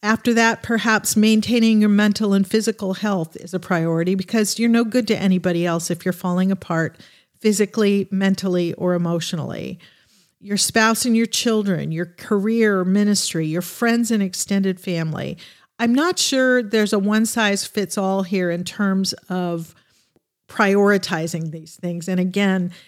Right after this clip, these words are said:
I, I hesitate to suggest that you should list them in order or anything like that, because I'm, I'm not sure we can compare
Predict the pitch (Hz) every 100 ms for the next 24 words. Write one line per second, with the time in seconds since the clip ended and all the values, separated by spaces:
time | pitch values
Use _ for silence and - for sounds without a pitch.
0 | _ _ 196 185 - 196 180 190 233 233
1 | 220 196 175 - 185 - 185 202 190 190
2 | 190 180 196 180 190 180 190 190 - 190
3 | 175 175 180 190 180 170 165 175 180 170
4 | 165 170 160 190 208 247 285 269 269 277
5 | 254 - 226 220 - - 196 - 196 -
6 | 208 202 202 196